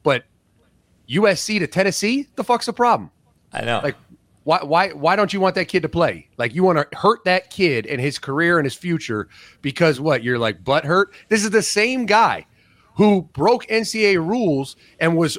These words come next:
Speaker 1: recruiting Jordan Addison when he was a football player at Pitt. Before he ever entered the portal, everybody knew he was going to U S C. It's like, "Wait a minute now.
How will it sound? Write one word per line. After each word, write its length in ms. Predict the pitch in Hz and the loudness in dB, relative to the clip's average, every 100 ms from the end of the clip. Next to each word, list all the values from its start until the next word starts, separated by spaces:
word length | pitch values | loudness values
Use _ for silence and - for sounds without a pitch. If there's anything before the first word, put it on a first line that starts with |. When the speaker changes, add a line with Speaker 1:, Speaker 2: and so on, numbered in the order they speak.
| - | -6
Speaker 1:
recruiting 760 | 143 175 - 180 233 247 208 | -2 -2 -2 0 4 4 2
Jordan 380 | 139 208 226 196 | 4 4 4 2
Addison 540 | 185 214 202 - 151 | 0 0 -2 -2 -2
when 120 | 143 170 | 0 0
he 140 | 151 | 0
was 180 | 208 185 | 0 2
a 80 | 170 | 0
football 440 | - 220 180 165 | 0 -2 0 -2
player 280 | 170 180 160 | 0 0 0
at 140 | 143 | -4
Pitt. 320 | - 214 139 _ _ _ | -2 -2 -2 _ _ _
Before 320 | 165 - 233 | -4 2 2
he 120 | 233 - | 2 2
ever 220 | 226 240 | 0 0
entered 280 | 226 226 226 | 0 2 2
the 80 | 185 | 0
portal, 460 | 165 208 262 156 - | 0 0 2 0 2
everybody 420 | 196 220 202 196 | 0 2 2 0
knew 180 | 196 247 | 0 2
he 60 | |
was 80 | 196 | 2
going 180 | 156 208 | 2 2
to 60 | 175 | 2
U 120 | 208 | 0
S 140 | 185 | -2
C. 120 | - 233 | -2 -6
It's 120 | 156 | -6
like, 100 | 139 | -2
"Wait 160 | 220 | 0
a 60 | 190 | 0
minute 180 | 151 127 | -2 0
now. 240 | 127 202 | -2 -2